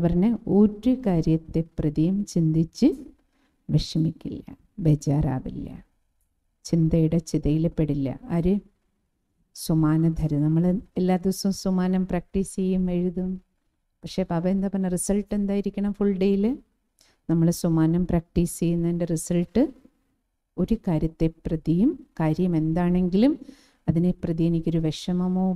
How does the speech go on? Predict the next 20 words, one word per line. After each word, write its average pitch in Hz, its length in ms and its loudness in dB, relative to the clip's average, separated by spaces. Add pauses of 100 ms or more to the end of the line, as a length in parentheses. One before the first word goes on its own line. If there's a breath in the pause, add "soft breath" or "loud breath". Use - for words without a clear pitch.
ബേജാറോ 160 720 2 (580)
അല്ല - 160 -4 (140)
പരിഭ്രാന്തിയോ 165 760 2 (100)
ടെൻഷനോ 160 500 -2 (100)
ഉണ്ടാവരുത്. 156 580 -2 (140)
അതിനാണ് 160 420 4
നമ്മൾ 175 220 2
എന്ത് 170 200 -2
പ്രാക്ടീസ് 185 480 -4
ചെയ്യണേ? 196 300 -2 (600)
സുമാനം. - 600 -8 (140)
ഞാൻ 151 140 0 (140)
ശാന്തസ്വരൂപമാണ്, 160 1300 0 (480 soft breath)
ശക്തി - 380 -4 (120)
സ്വരൂപമാണെന്ന് 160 960 -2
അഭ്യസിക്കുന്നത് 170 880 2 (540 soft breath)
ഈ 175 80 0 (120)
വിപരീത 160 440 2
പേപ്പർ 160 520 -2
വരുമ്പോൾ 160 360 2